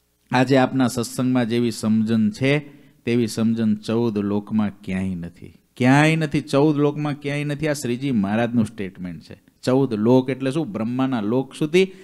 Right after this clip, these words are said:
જે શ્રીજી મહારાજની કરેલી વાતો છે ને, આવી સમજણ ક્યાંય નથી. મધ્યના તેરમામાં મહારાજ કે છે, આ વાતોને ભવબ્રહ્મા બી સાંભળે તો પણ એમ કે આવી વાર્તા તો ન ભૂતો ન ભવિષ્યતિ, આવી વાર્તાઓ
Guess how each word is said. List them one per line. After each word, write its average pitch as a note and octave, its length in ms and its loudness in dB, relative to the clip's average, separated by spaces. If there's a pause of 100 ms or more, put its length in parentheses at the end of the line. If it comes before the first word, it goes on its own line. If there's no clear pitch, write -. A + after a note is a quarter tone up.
(200)
જે A#2+ 140 0
શ્રીજી A#2 400 0
મહારાજની A2+ 480 0
કરેલી A2 380 -4
વાતો G2+ 360 -4
છે C#3+ 160 -6
ને, C#3+ 100 -6
આવી A#2 260 -4
સમજણ G#2 400 0
ક્યાંય G2 360 -8
નથી. F#2+ 260 -8
મધ્યના C#3 540 2
તેરમામાં C3 500 -2
મહારાજ B2 480 -2
કે B2+ 160 -6 (100)
છે, D3 120 2 (520)
આ E3 320 6
વાતોને D#3+ 480 4 (160)
ભવબ્રહ્મા D#3+ 640 2
બી G#3 160 -2
સાંભળે D#3 460 2 (1120)
તો C#3 140 4
પણ C3 260 -2
એમ B2 240 0
કે A#2+ 180 -2 (800)
આવી B2 300 2
વાર્તા G#2+ 480 -2
તો C#3 180 -4 (380)
ન G#2+ 120 -2 (220)
ભૂતો G#2 320 -4
ન B2 140 -6
ભવિષ્યતિ, G2 640 -6
આવી G#2 260 -2
વાર્તાઓ G2+ 500 -6